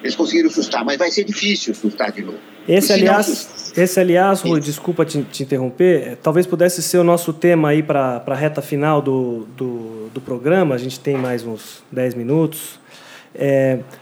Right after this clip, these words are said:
Speaker 2: que é a dimensão política, justamente, como você, né, você acabou de mencionar essa articulação pra barrar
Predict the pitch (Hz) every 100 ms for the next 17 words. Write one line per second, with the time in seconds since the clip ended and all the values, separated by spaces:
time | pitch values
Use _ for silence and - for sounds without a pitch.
0 | - _ - 175 185 202 190 185 196 214
1 | 214 202 208 208 151 135 131 139 127 -
2 | 143 135 135 - 143 127 120 139 135 135
3 | 127 127 139 139 175 180 170 160 165 175
4 | 165 165 175 160 151 185 180 170 165 151
5 | 151 160 165